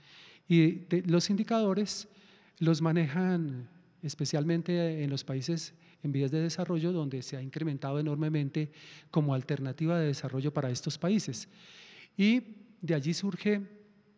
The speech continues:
entonces los elementos básicos, digamos, el marco de referencia donde estas áreas, las nuestras, podían incorporarse al sistema, porque nosotros efectivamente estamos aportando, nuestro trabajo aporta.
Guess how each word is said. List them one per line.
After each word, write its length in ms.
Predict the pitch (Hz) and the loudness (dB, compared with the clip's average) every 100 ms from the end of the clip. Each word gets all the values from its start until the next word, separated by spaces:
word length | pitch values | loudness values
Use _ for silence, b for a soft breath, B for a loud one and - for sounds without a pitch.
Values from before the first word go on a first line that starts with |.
| _ _ - - | _ _ -8 -4
entonces 680 | 143 143 143 175 185 - - | -2 0 0 2 0 -2 -4
los 260 | 208 160 156 | 2 2 2
elementos 560 | 147 143 143 147 175 | 0 2 0 0 -2
básicos, 640 | 175 170 - 175 190 - b b b b b | 0 -2 -4 -6 -6 -8 b b b b b
digamos, 320 | - 143 170 175 | -6 -2 0 0
el 80 | |
marco 480 | 147 165 196 214 247 | 0 2 2 2 4
de 80 | 220 | 4
referencia 760 | 170 156 151 170 185 208 202 185 B B B B 139 | 2 0 0 2 0 0 -2 -4 B B B B 2
donde 420 | 160 151 139 151 | 4 4 2 2
estas 380 | 170 - 220 220 | 0 0 2 4
áreas, 420 | 180 180 175 - | 4 4 2 2
las 220 | 190 190 | 0 2
nuestras, 600 | 196 196 - 196 190 - B B B | 2 2 0 -2 -2 -8 B B B
podían 300 | - 147 151 | 2 4 4
incorporarse 600 | 170 170 147 139 127 120 | 2 -2 -4 -4 -4 -6
al 60 | 147 | -6
sistema, 480 | 160 - 247 147 127 b b b b _ | -8 -4 -4 -4 -8 b b b b _
porque 260 | 147 147 139 | 0 2 0
nosotros 440 | 139 151 147 165 | 0 0 -2 -4
efectivamente 880 | 196 156 - 226 208 180 185 180 180 | -6 -8 -4 0 2 2 0 0 -2
estamos 360 | 156 151 160 160 | -2 -4 -4 -4
aportando, 600 | - 135 170 160 156 202 B B B - | -6 -4 -2 -2 -2 -6 B B B 0
nuestro 300 | 156 - 147 | 0 0 -4
trabajo 360 | 143 143 143 | -2 -4 -2
aporta. 440 | 180 247 214 - | 0 2 0 -4